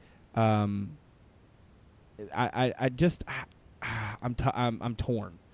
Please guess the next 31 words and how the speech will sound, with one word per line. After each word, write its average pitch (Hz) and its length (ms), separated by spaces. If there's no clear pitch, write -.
I'm 113 100
torn. 104 480
Uh, 117 440
I, 139 40
I'm 139 60
gonna 165 140
listen 165 240
to 143 60
you 143 100
guys 127 360
and 117 220
then 113 160
make 113 140
my, 110 280
make 104 200
my 107 140
<laughs> - 0
call. 117 340
Ferber, 160 280
what 156 60
do 151 60
you 147 60
think? 131 320
You 123 140
get 131 180
Wake 147 240
or 160 60
Tech 139 260
in 127 60
this 107 120
game? 98 200